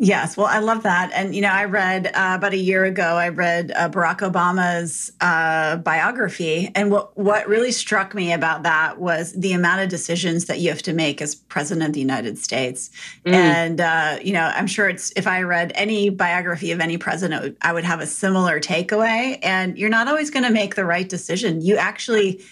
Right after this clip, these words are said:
Speaker 1: can't always make the right decision because a lot of the decisions that presidents are making are based on very little,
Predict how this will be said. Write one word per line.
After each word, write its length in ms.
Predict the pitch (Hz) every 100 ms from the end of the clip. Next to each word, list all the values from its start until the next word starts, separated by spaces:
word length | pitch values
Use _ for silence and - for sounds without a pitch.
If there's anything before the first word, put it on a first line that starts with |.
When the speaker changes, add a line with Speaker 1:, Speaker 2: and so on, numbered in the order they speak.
| _
Speaker 1:
can't 440 | - - 202 214 226
always 380 | 185 180 185 170
make 180 | 170 160
the 80 | 180
right 220 | 170 -
decision 460 | 180 180 165 185 214
because 260 | 196 185
a 80 | 180
lot 220 | 165 170
of 100 | 196
the 60 | 190
decisions 560 | 185 185 156 190 180
that 260 | 165 165 - - - - -
presidents 520 | 208 196 214 196 185
are 120 | 185
making 420 | 170 165 175 214
are 140 | 196 180
based 320 | 175 175 175
on 400 | 180 170 170 175
very 360 | 185 202 208 254
little, 600 | 214 214 202 190 190 190